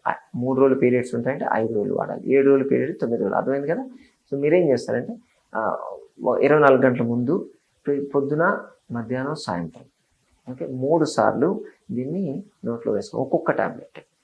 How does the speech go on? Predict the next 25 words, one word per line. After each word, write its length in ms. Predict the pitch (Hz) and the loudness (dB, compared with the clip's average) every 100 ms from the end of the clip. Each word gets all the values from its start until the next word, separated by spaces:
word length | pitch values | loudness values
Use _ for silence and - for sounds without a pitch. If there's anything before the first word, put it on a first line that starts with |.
| _ | _
శనగ 320 | - 113 113 | -12 -8 -4
గింజంతా. 500 | 104 92 - - - _ _ _ _ _ _ 123 | -4 -6 -8 -16 -20 _ _ _ _ _ _ -12
దాన్ని 200 | 127 160 | -10 -8
వేడి 400 | 123 107 165 190 | -6 2 4 4
నీళ్ళతో 340 | 135 131 175 | 4 0 -2
మింగాలి. 380 | 151 101 - - _ _ _ _ _ _ - | -2 -4 -8 -14 _ _ _ _ _ _ -16
మింగితే 500 | 110 262 131 98 98 - _ _ _ | -10 -10 -6 -6 -6 -10 _ _ _
మీకు 240 | 131 139 135 | -8 -6 -6
పీరియడ్స్ 560 | - 151 165 180 170 | -6 0 2 2 0
అప్పుడు 260 | 156 143 131 | -4 -2 -2
వచ్చేటువంటి 560 | 123 - 131 131 120 - | -4 -8 -10 -8 -10 -4
పెయిన్, 380 | 143 147 104 - - 101 | -2 0 -4 -8 -8 -4
చాలామంది 260 | 117 139 | -2 -2
భయపడతారు, 440 | 113 110 131 113 - | -2 -4 -4 -4 -4
పీరియడ్స్ 360 | 113 120 123 | -4 -4 -6
వస్తున్నాయని 400 | 120 - 131 127 | -10 -6 -4 -2
చెప్పి 120 | 127 | 0
భయపడతారు. 460 | 123 127 139 139 98 - _ _ - | 0 2 0 -2 -6 -8 _ _ -6
అటువంటి 280 | 131 123 | -2 0
భయమే 300 | 104 117 143 | 0 2 4
పోద్ది. 260 | 147 127 123 | 4 4 2
first 360 | - - - 113 | -2 -8 -8 -2
of 160 | 123 | -2
all 140 | 147 170 - _ _ - | -2 -4 -12 _ _ -6
మీకు 500 | 139 139 123 120 | -6 0 0 0